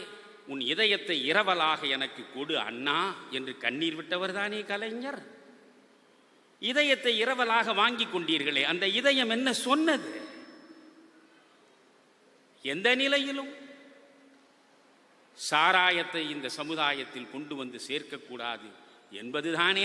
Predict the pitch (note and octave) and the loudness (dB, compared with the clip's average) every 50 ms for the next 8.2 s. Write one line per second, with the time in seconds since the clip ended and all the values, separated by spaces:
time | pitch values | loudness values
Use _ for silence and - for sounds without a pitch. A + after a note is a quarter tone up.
0 | F#3+ F#3+ G3 G3 G#3 G#3 G#3 G#3 G#3 G#3 G3+ G3 A3 B3 C4+ C4+ C4+ C#4 C4+ A3+ | 4 4 4 4 4 4 4 4 2 0 0 0 0 0 0 0 0 -2 -4 -6
1 | F3+ - - - - - - - - - - - - - - _ _ - - _ | -8 -10 -14 -16 -18 -20 -20 -20 -20 -20 -20 -20 -20 -20 -20 _ _ -20 -20 _
2 | _ _ _ _ _ _ _ _ _ _ _ _ _ - G#3+ A3 G#3 A3+ A#3 A3+ | _ _ _ _ _ _ _ _ _ _ _ _ _ -6 -4 -2 0 -2 -2 -2
3 | - E4+ E4 D4+ D4 C#4+ B3+ G#3 A3 A#3+ C#4+ D#4 F4+ D#4+ D#4 D4 C4+ B3+ A3 F3+ | -2 0 2 2 2 2 0 -2 -4 -4 -4 -2 0 0 0 0 0 -2 -4 -6
4 | - - - - - - - - - - - - - - - D3 D#3 G#3 A#3+ A#3+ | -6 -8 -12 -16 -16 -18 -20 -20 -20 -20 -20 -20 -18 -8 -6 -4 -2 -2 0 0
5 | B3+ B3+ B3 A#3 B3+ C4 C4 A3+ - G#3 F#3+ E3+ E3+ D#3+ D3 C#3+ B2 - - - | 0 0 0 2 2 2 0 0 -2 -4 -2 0 2 2 2 2 0 -2 -8 -14
6 | - - - - - - - - - - - F3+ F3+ G#3 B3 C4+ C#4+ C#4 C4 D4+ | -16 -18 -18 -20 -20 -20 -20 -20 -20 -2 2 2 4 4 4 4 4 4 4 2
7 | D4 C#4+ - B3+ B3 B3 B3+ A#3+ A#3 A3+ A#3 G#3+ A3 G#3 G3 G3 F#3+ F3 D#3 F3 | 2 2 2 2 2 4 2 2 0 -2 0 0 2 2 4 2 2 0 -2 -6
8 | E3+ - F3 | -8 -6 -6